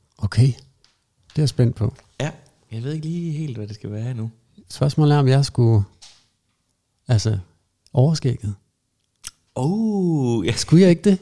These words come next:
Speaker 2: <laughs> Jo.
Speaker 1: Ej, skulle jeg ikke det?
Speaker 2: Sku-, ah, sku-,
Speaker 1: Ej.
Speaker 2: det ville være vildt, ville det ikke det?
Speaker 1: Nej, det ville være ret sejt.
Speaker 2: Ja, men det er sejt. Jeg kan også godt lide et godt
Speaker 1: Det er
Speaker 2: overskæg.
Speaker 1: rigtig sejt.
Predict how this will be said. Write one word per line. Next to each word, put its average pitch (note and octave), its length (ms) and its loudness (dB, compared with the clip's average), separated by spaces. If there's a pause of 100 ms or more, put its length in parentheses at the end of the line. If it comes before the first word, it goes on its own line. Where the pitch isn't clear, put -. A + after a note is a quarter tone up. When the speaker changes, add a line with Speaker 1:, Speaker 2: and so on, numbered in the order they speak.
(120)
Speaker 2:
<laughs> - 140 -12
Jo. - 80 -4 (800)
Speaker 1:
Ej, B2 180 4
skulle D#3+ 260 4
jeg D#3 100 6
ikke D#3+ 180 0
det? D#3 120 2 (280)
Speaker 2:
Sku-, - 180 -12 (100)
ah, F#2 220 -8
sku-, G#2+ 80 2
Speaker 1:
Ej. F#2 360 4 (680)
Speaker 2:
det B2 140 4
ville G2+ 160 -2
være E2+ 140 0
vildt, G2 320 -4
ville G#2+ 140 0
det G#2 60 0
ikke A2+ 140 -4
det? A2 180 -2 (100)
Speaker 1:
Nej, F#2+ 240 0 (460)
det - 80 -14
ville F#2+ 160 -2
være F2+ 200 0
ret G#2 140 0
sejt. - 480 -2 (180)
Speaker 2:
Ja, B2 180 2
men F3 100 -4
det A#2 140 -4
er F#3+ 80 -4
sejt. E3 320 -8
Jeg F#3+ 80 -6
kan A#3+ 100 -4
også G3+ 160 -6
godt F3+ 160 -4
lide E3 120 -4
et C#3 120 -10
godt A2 140 -4
Speaker 1:
Det A2+ 60 0
er A2 40 0
Speaker 2:
overskæg. G#2+ 320 -2
Speaker 1:
rigtig - 340 -2
sejt. - 360 -12